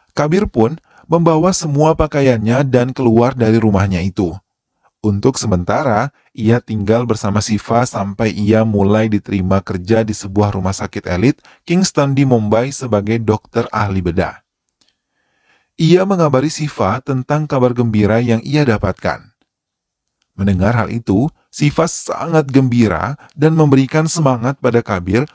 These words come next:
untuk bisa meneruskan hidupnya dan melupakan Preti dari kehidupannya. Kabir kini menyewa apartemen sederhana yang letaknya tidak jauh dari rumah sakit tempatnya bekerja. Seorang suster menelpon Kabir dan memintanya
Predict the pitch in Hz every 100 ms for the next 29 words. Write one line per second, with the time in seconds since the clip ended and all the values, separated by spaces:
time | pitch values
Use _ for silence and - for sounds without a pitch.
0 | _ - 156 156 131 131 - 156 156 147
1 | 123 123 - 139 135 113 156 - 120 117
2 | - _ 135 147 151 135 120 117 120 113
3 | 113 98 - 139 123 110 101 117 120 -
4 | 135 123 104 90 - 92 101 76 - _
5 | _ _ _ _ _ _ _ _ _ _
6 | _ 170 160 196 196 160 165 170 139 131
7 | 151 - 139 - 123 131 135 127 117 123
8 | 107 101 123 123 113 - 107 - 120 127
9 | 120 107 107 107 113 139 - - _ -
10 | 95 104 120 104 101 90 - 123 107 101
11 | 127 - 151 143 107 101 92 90 - -
12 | _ _ _ _ _ _ _ _ _ _
13 | _ _ - 180 190 - 170 - 190 180
14 | 156 147 147 143 139 120 113 139 139 143
15 | 127 127 123 127 135 117 -